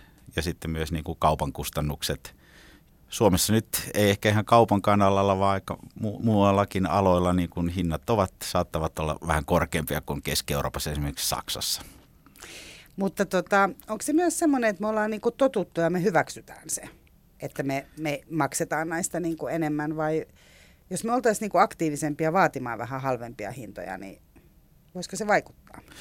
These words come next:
Speaker 1: No, varmasti vaikuttaa ja mo-, monesti on vaikuttanutkin,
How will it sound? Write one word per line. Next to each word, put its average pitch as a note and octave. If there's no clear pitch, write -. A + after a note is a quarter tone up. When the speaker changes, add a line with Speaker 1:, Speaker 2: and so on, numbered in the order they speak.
Speaker 1:
No, B2+
varmasti C#3+
vaikuttaa E2+
ja F2
mo-, F2+
monesti A2
on A2+
vaikuttanutkin, D2